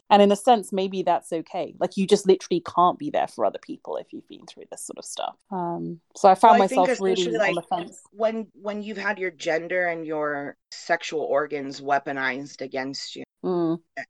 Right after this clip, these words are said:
Speaker 2: and you become, you go from being a girl who's struggling and living in an, you know, metropolitan area to a victim. Now that you have this new identity thrust upon you, you didn't ask for it, you don't want it.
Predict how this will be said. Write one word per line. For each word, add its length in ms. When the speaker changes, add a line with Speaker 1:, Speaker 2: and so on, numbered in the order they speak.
Speaker 2:
and 160
you 120
become, 880
you 120
go 200
from 240
being 260
a 80
girl 580
who's 220
struggling 640
and 160
living 260
in 160
an, 160
you 180
know, 140
metropolitan 720
area 480
to 160
a 80
victim. 580
Now 220
that 140
you 120
have 100
this 240
new 140
identity 420
thrust 380
upon 320
you, 160
you 40
didn't 180
ask 280
for 140
it, 80
you 60
don't 200
want 280
it. 180